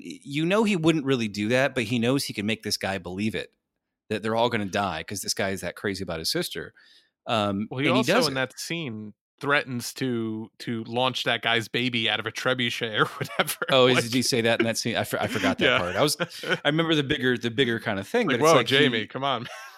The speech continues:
Speaker 2: It's a little over the top."
Speaker 1: Yeah, I mean, you know he is obsessed with his sister, but he's, he's saying those things to Brienne in that moment, that he's a hateful person. He's done all these terrible things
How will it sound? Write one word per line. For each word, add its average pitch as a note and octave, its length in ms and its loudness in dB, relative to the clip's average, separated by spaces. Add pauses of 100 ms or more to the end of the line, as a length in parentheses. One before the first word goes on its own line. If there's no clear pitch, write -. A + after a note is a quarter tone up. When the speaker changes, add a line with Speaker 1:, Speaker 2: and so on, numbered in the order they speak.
(140)
Speaker 2:
It's - 100 -10
a C#3 40 -6
little C3 160 0
over B2+ 160 -6
the F3 80 -10
top." B2+ 380 -2 (480)
Speaker 1:
Yeah, E3 240 0
I C#3+ 60 2
mean, C#3+ 140 4
you C#3+ 100 4
know D#3+ 200 4
he B2+ 160 4
is A2+ 120 0
obsessed A2+ 420 -4
with G#2 80 -8
his F2 160 -4
sister, G#2 380 -6
but F#2 300 -2
he's, A#2 500 -4
he's - 460 -6
saying F#3+ 460 -4
those A2+ 260 -2
things A2+ 220 -4
to - 60 -14
Brienne G#2 240 -4
in F#2 60 -4
that F2+ 140 -8
moment, G2+ 260 -2
that F#2+ 100 -6
he's G2 140 -8
a F2+ 60 -8
hateful - 400 -8
person. A2+ 420 -4
He's F2+ 160 -10
done G#2+ 160 -2
all G2 80 -4
these G2 140 -8
terrible G2 320 -6
things B2 400 -2